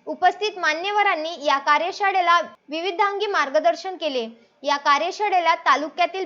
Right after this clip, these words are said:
बेचाळीस सेवा संस्थांचे तीनशे संचालक उपस्थित होते. कार्यक्रमांती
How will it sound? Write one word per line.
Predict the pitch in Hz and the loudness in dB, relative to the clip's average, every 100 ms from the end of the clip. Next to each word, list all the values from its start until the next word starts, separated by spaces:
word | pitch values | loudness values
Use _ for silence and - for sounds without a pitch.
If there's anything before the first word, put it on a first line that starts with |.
| 269 | -2
बेचाळीस | 285 - 359 381 - | -4 0 0 0 0
सेवा | 302 311 | 0 2
संस्थांचे | 370 381 392 - 403 403 381 320 339 _ _ | 0 -4 -8 -4 -4 -4 -4 -6 -6 _ _
तीनशे | 330 339 349 415 | -6 -6 -4 -6
संचालक | 415 392 381 392 427 440 | -4 -4 -2 0 0 -2
उपस्थित | - 320 320 349 320 | -2 -2 -2 -8 -4
होते. | 302 254 214 - _ _ - | -2 -2 -6 -12 _ _ 0
कार्यक्रमांती | 277 269 349 370 370 370 403 415 359 | 2 4 2 2 -2 0 -2 -2 -6